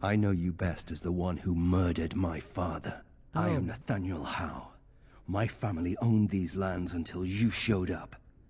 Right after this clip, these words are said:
Speaker 1: Do you even remember my father?
Speaker 2: First of all, your father killed my family. Errol, Errol Howe killed my family. He deserved everything he got.
Speaker 1: Your family was going to sell us out to the Orlesians.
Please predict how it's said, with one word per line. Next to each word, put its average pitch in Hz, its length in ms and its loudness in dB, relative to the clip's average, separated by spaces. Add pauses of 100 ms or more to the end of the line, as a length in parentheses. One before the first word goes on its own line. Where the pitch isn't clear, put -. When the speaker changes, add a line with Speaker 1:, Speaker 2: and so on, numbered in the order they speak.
(320)
Speaker 1:
Do 180 80 4
you 165 200 6
even 123 260 6
remember 104 540 4
my 101 200 0
father? 98 480 -4 (1160)
Speaker 2:
First 269 320 -2
of 190 60 -2
all, 180 160 2
your 170 200 0
father 220 420 0
killed 190 340 -2
my 165 220 0
family. 151 640 -2 (880)
Errol, 208 380 0
Errol 208 300 0
Howe 185 320 -2
killed 180 220 2
my 165 140 0
family. 156 400 -4
He 151 100 -4
deserved 170 380 -2
everything 165 340 0
he 165 140 0
got. 160 500 -2 (420)
Speaker 1:
Your 196 180 4
family 110 480 2
was 92 140 -4
going 110 220 2
to - 100 -6
sell 151 320 2
us 123 140 2
out 151 280 2
to - 100 -2
the 95 120 2
Orlesians. 87 720 0